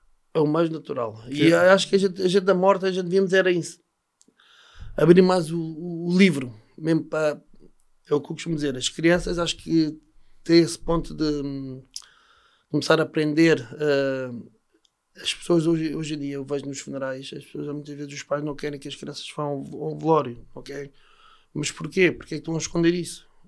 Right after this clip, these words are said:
Speaker 1: as crianças?
Speaker 2: Eu, por exemplo, as minhas, no-, eh, eu pergunto se querem ir.
Speaker 1: Exatamente. É fazer uma pequena pergunta
Speaker 2: Ma-,
Speaker 1: assim.
Speaker 2: não, não insisto nada. E se
Speaker 1: Exato.
Speaker 2: elas, e se elas dizem que querem ir, eu explico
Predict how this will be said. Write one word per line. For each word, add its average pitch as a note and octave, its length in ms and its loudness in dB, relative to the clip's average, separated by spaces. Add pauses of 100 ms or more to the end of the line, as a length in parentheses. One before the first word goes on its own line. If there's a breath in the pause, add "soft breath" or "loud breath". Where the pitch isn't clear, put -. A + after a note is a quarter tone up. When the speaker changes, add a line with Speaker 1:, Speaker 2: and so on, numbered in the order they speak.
Speaker 1:
as - 120 -8
crianças? B2+ 440 -6
Speaker 2:
Eu, D3+ 120 4
por D3+ 100 4
exemplo, C3+ 300 2
as C3+ 160 -2
minhas, D3+ 420 2
no-, E3+ 160 -6
eh, D#3 600 -2
eu D3+ 100 2
pergunto D3+ 320 0
se - 80 -2
querem F3+ 360 4
ir. G#2 140 -6
Speaker 1:
Exatamente. E3 1120 8
É F3 100 6
fazer F#3 220 6
uma G3 140 6
pequena F#3 340 4
pergunta C3 340 2
Speaker 2:
Ma-, C#3 120 6
Speaker 1:
assim. D#3 160 0
Speaker 2:
não, C#3 160 2
não D3 260 4
insisto D#3+ 560 0 (300)
nada. C#3 500 6
E F3+ 220 8
se F3 160 4
Speaker 1:
Exato. E3+ 160 12
Speaker 2:
elas, C#3 360 4
e C#3+ 120 -2
se - 100 -2
elas E3+ 220 4
dizem C3 320 2
que B2+ 60 -14
querem C#3 380 2
ir, F3+ 280 2
eu D#3 80 0
explico D#3+ 640 -4